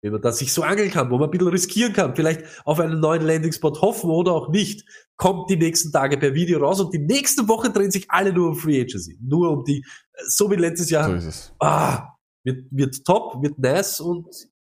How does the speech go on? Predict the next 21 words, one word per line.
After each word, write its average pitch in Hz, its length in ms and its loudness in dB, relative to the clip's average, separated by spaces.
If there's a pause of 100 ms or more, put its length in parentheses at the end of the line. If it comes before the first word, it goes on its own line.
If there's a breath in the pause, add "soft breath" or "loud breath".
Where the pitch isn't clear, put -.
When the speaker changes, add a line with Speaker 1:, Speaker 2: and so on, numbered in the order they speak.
(260)
Speaker 1:
ja, 156 280 -2
nützt 175 340 0
aber 185 100 2
die 180 120 -4
Chance, 165 500 0
nützt 185 320 -4
die 185 60 -4
Chance, 147 380 0 (220)
Dynasty 156 320 0
Player, 113 260 -2
nützt 170 560 -4
diese 175 280 0
Zeit, 123 420 0
das 110 140 -4
ist 127 200 -4
wichtig, 151 360 -2
das 98 120 -10
ist 127 60 -6
eine 143 180 -2 (1080)
Key 302 480 2
Time 143 540 0